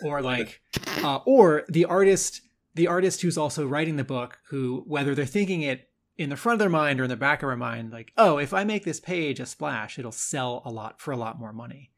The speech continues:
Speaker 1: Uh,
Speaker 2: Right.
Speaker 1: so I think part of it is that Hama doesn't think that way, write that way. I think also part of it subtly is years ago, G I Joe stories were twenty-two pages.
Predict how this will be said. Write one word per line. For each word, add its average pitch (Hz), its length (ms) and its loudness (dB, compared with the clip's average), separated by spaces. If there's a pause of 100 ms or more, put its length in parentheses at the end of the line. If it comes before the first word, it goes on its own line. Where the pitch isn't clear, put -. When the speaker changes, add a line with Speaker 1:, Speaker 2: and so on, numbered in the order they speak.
(680)
Speaker 1:
Uh, 127 200 -4
Speaker 2:
Right. 104 140 4
Speaker 1:
so 160 100 0
I 151 40 -2
think 160 200 -2
part 254 220 4
of 160 80 4
it 139 100 0
is 139 200 -6
that 135 380 -6
Hama 180 360 -2
doesn't 139 440 -4
think 139 300 -8
that 127 300 -6
way, 120 260 -10
write 120 300 -8
that 120 220 -12
way. 117 280 -12
I 135 80 -10
think 156 220 -6
also 165 260 -4
part 156 260 -6
of 139 80 -4
it 131 220 -10
subtly 165 680 4
is 117 400 -10 (600)
years 165 280 2
ago, 139 240 0
G 131 160 -4
I 127 60 -2
Joe 127 160 -2
stories 120 320 -6
were 117 80 -14
twenty-two 123 600 -10
pages. - 580 -16